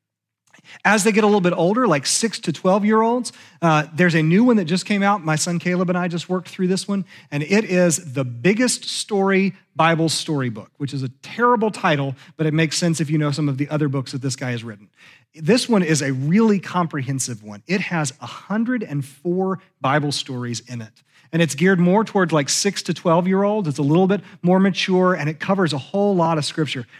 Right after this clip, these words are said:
Really good one. I, like I said, just finished going through that with Caleb about two weeks ago. <clears throat>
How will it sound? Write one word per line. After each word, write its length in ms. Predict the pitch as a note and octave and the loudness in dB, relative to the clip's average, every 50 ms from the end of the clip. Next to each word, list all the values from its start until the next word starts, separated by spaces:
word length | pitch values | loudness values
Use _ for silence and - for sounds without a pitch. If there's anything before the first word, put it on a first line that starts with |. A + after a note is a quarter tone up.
| - _ | -16 _
Really 380 | - D3+ E3+ G3+ A3 G#3+ G3+ F#3 | -2 2 4 6 6 6 6 4
good 220 | D3 D3+ E3+ D#3+ | 4 4 2 2
one. 120 | D3+ D#3 D3+ | 2 0 -2
I, 160 | C#3+ D3 C#3+ C#3 D3 | -2 -4 -6 -6 -4
like 160 | - D#3+ D#3 D#3 | -4 -2 -2 0
I 40 | |
said, 200 | D3 - D3+ C3+ | -2 -2 -4 -4
just 180 | C3 F3+ F3 - | -4 -4 -6 -4
finished 300 | - G3 F3+ E3+ - - | -4 -4 -2 -2 -4 -4
going 180 | - E3 D#3+ C#3+ | -4 -6 -6 -4
through 140 | - D3+ | -2 -2
that 100 | D#3 D3+ | -2 -2
with 140 | C#3 C3 - | -2 -4 -8
Caleb 380 | - D#3 D#3 D3+ D3 C3 C3 C#3+ | -6 -4 -2 -2 -2 -2 -4 -8
about 260 | C#3+ B2+ C#3 C#3 C3 | -8 -8 -8 -8 -8
two 160 | - - D#3 C#3 | -8 -6 -4 -4
weeks 240 | C#3 C3 - - | -4 -4 -6 -10
ago. 240 | B2 A2 A2 A2+ A2+ _ _ _ _ _ - - _ _ _ | -16 -16 -16 -18 -20 _ _ _ _ _ -20 -20 _ _ _
<clears throat> 60 | - | -2